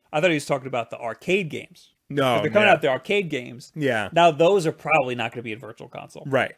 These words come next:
Speaker 2: But it's weird 'cause, like, they're not in Virtual Console. Those are arcade archives.
Speaker 1: Right.
Speaker 2: That's something different. That's a different branding.
Speaker 1: Right,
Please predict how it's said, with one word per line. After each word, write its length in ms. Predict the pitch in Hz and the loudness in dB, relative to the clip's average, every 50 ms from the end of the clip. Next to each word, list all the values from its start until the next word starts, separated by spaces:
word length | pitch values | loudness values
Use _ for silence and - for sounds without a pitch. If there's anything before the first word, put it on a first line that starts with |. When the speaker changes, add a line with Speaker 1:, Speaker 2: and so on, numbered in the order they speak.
| _ _ _ _ _ - | _ _ _ _ _ -4
Speaker 2:
But 160 | 151 151 208 220 | 2 4 4 4
it's 120 | 208 165 | 4 2
weird 260 | 185 226 285 262 175 | 0 2 2 2 2
'cause, 160 | - 175 165 147 | 2 0 0 2
like, 260 | 170 160 135 - _ - | 2 0 0 -4 _ -20
they're 320 | 139 127 120 135 147 156 | -20 -8 0 2 4 4
not 280 | 151 151 175 208 202 147 | 4 4 2 2 2 0
in 80 | 131 123 | -4 -6
Virtual 300 | 120 113 104 - 113 101 | -6 -6 -6 -8 -10 -12
Console. 320 | - 117 110 101 - 117 | -12 -12 -12 -10 -10 -6
Those 200 | 117 127 127 123 | -4 -4 -2 0
are 200 | 135 131 - - | 0 -2 -2 0
arcade 680 | 147 139 139 - - - - 160 160 156 147 143 139 - | -2 -2 -2 -2 -8 -8 -6 -2 0 0 0 0 -2 -2
archives. 680 | - 135 151 170 160 - 131 113 92 - - _ - 165 | 2 2 2 2 0 -4 -10 -14 -14 -14 -18 _ -14 -10
Speaker 1:
Right. 180 | 143 135 123 - | -8 -6 -6 -2
Speaker 2:
That's 200 | - 139 135 - | -2 -2 0 0
something 260 | 165 151 - - 110 | -2 -4 -4 -8 -10
different. 460 | 104 143 156 156 - - 98 98 _ _ | -6 -6 -6 -6 -8 -14 -20 -20 _ _
That's 160 | 123 117 - | -12 -12 -10
a 40 | 127 | -8
different 260 | 131 135 123 117 110 | -8 -8 -8 -10 -6
branding. 460 | 107 123 135 143 139 120 107 - - _ | -4 -4 -4 -4 -6 -8 -12 -18 -20 _
Speaker 1:
Right, 320 | - 170 131 110 107 - | -16 -14 -14 -14 -14 -16